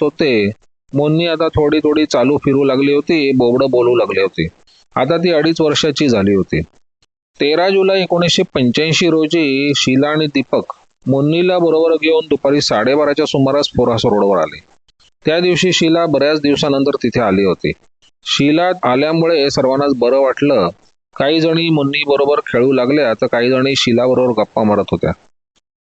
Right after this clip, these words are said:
साधारण एकच्या सुमारास बाबू नावाचा एक तरुण तिथे आला.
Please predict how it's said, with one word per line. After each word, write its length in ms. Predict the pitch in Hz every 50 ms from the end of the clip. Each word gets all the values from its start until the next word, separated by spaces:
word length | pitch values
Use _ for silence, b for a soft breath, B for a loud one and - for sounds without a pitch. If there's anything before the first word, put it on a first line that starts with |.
| _ _ _ _
साधारण 580 | - - - 143 131 135 151 175 185 202 208 196 -
एकच्या 340 | - 151 156 _ _ - 196
सुमारास 600 | 156 214 185 175 175 170 147 143 147 160 170 170 143
बाबू 340 | 131 117 120 123 135 160 175
नावाचा 360 | 170 160 156 156 156 151 160
एक 80 | 156 143
तरुण 320 | _ - 147 139 143 143
तिथे 240 | 135 131 123 - 117
आला. 240 | 104 90 85 80